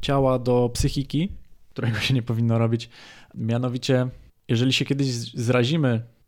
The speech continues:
jako dziecko, mówiąc jakąś rzecz do, do jakiejś osoby i ta osoba zareaguje negatywnie, to naj-, najprawdopodobniej nas to nauczy, że o, okej, tak nie powinniśmy robić, co nie? I bardzo często z urazami jest podobnie naszego ciała.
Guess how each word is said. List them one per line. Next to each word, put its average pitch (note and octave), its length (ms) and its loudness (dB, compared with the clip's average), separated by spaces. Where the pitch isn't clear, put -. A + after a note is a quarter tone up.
jako A#2 200 -4
dziecko, A2+ 520 0
mówiąc C3+ 380 4
jakąś A#2 280 0
rzecz A2 200 -2
do, A2+ 200 -2
do A2+ 140 0
jakiejś A2 280 -2
osoby A2 440 -2
i - 80 -8
ta B2+ 320 0
osoba A#2+ 300 0
zareaguje A2+ 640 0
negatywnie, B2 680 0
to D#3+ 80 -4
naj-, F3 160 2
najprawdopodobniej D#3+ 880 2
nas C#3+ 160 0
to D3 100 -4
nauczy, C#3 340 2
że B2+ 220 0
o, C3+ 120 0
okej, A2+ 380 -2
tak D3 260 0
nie C3 100 0
powinniśmy A#2+ 440 0
robić, G#2 340 -6
co - 160 -12
nie? C#3+ 200 2
I A#2 80 -2
bardzo B2+ 280 0
często C#3 340 -2
z B2+ 60 2
urazami C3+ 380 4
jest C#3 140 -2
podobnie B2+ 460 2
naszego B2+ 320 -2
ciała. A#2 380 2